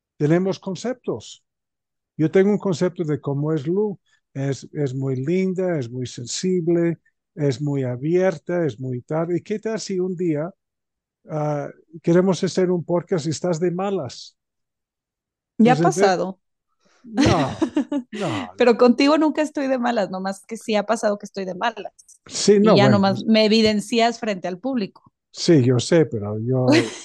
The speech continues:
Speaker 2: <laughs>
Speaker 1: te conozco demasiado bien y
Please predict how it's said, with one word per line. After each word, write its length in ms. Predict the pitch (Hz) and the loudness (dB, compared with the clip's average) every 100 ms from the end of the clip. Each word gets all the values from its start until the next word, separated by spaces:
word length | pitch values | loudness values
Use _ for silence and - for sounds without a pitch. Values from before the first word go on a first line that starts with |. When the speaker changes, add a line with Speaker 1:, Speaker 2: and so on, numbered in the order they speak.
| - | 0
Speaker 2:
<laughs> 300 | - - 302 | 0 0 -2
Speaker 1:
te 140 | 135 | 0
conozco 500 | 302 135 151 - 151 | 0 2 2 2 0
demasiado 640 | 127 123 123 - 156 151 151 | 0 -2 -4 -2 -2 0 -2
bien 380 | 131 147 135 131 | -2 0 0 -2
y 160 | 123 | -6